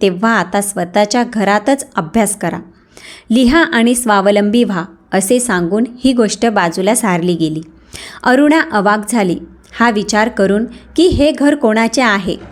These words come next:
जिथे मी जन्म घेतला आणि आत्ता मी जिथं राहत आहे,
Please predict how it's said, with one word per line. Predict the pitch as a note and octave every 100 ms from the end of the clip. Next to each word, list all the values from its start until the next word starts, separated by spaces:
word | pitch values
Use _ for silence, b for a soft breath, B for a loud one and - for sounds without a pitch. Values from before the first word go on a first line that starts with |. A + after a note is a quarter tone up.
| - F3+
जिथे | G#3 C#4+
मी | B3+ B3
जन्म | G#3+ F#3+ G#3
घेतला | A3+ C4 - E3+ - B B B B
आणि | C#4 D#4+ A3+
आत्ता | G#3+ - C#4+
मी | D4
जिथं | G#3+ G3+ A#3+
राहत | A#3+ F#3 G#3 G3+
आहे, | F#3